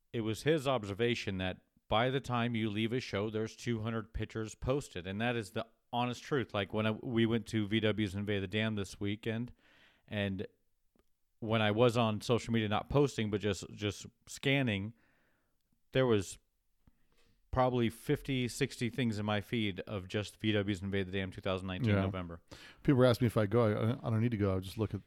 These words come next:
Speaker 2: Facebook from
Speaker 1: Well,
Speaker 2: where I'm at. So
Speaker 1: to me, it's about the experience of hanging out with my friends.
Speaker 2: No, I had the experience. I was hanging out with my friends over by the Grand Canyon, as you guys saw. Let's Talk Dubs is bringing it to you from the Grand Canyon. The Grand Canyon. But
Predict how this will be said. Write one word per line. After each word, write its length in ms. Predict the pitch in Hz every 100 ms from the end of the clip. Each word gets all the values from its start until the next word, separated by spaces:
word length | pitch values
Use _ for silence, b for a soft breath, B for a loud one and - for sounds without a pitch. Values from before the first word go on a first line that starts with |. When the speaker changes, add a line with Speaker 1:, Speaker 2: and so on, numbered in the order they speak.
| _ -
Speaker 2:
Facebook 360 | 107 - 110 - - -
from 100 | 95
Speaker 1:
Well, 100 | 90
Speaker 2:
where 100 | 92
I'm 80 | 98
at. 140 | - b b b b b
So 260 | - 104
Speaker 1:
to 40 | 98
me, 280 | 120 117 101
it's 100 | -
about 240 | 95 87
the 60 | 87
experience 400 | - 95 87 87
of 80 |
hanging 180 | 82 92
out 80 | 85
with 60 | 87
my 100 | 82
friends. 480 | 98 90 85 - - B B B B B B B
Speaker 2:
No, 140 | 147 180
I 100 | 170
had 140 | 180
the 60 | 151
experience. 280 | - 123 117
I 20 |
was 80 | 127
hanging 140 | 127
out 80 | 123
with 60 |
my 100 | 120
friends 240 | 113 127 117
over 120 | 117
by 120 | 110
the 80 | 101
Grand 300 | 98 113 104
Canyon, 280 | - 113 104
as 120 | 95
you 80 | 107
guys 280 | 107 95 -
saw. 380 | 123 107 98 - b b -
Let's 200 | 110 -
Talk 240 | 104 98
Dubs 200 | 107 95
is 100 | 95
bringing 280 | 98 107 104
it 80 | 104
to 100 | 113
you 100 | 98
from 120 | 104
the 80 | 95
Grand 320 | 107 101 95
Canyon. 400 | - 104 95 92 b b b
The 260 | 107 101 95
Grand 540 | 98 104 127 143 147
Canyon. 440 | - 123 110 95 87 b b b b 113
But 320 | 110 101